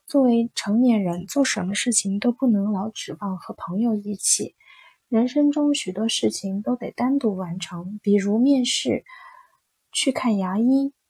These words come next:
有时候你得这类社交活动当作工作，不管喜不喜欢，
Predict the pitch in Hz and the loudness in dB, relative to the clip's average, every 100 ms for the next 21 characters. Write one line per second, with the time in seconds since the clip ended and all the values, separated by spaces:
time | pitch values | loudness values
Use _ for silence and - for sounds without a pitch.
0 | _ - 208 202 240 - 269 226 214 240 | _ -4 -2 -2 -2 -2 0 2 2 2
1 | 240 214 196 196 _ - 262 254 247 - | 0 -4 -4 -10 _ -4 0 0 0 0
2 | 254 240 240 240 196 196 220 214 226 240 | -2 0 -2 -2 -4 -2 -2 -2 -2 -2
3 | 240 214 254 269 262 247 190 - _ _ | -4 -6 -2 -2 2 0 0 -6 _ _
4 | _ 262 247 208 190 208 - 190 226 - | _ -2 2 2 2 0 -2 0 0 -2
5 | 170 220 214 220 | -6 -4 -2 -2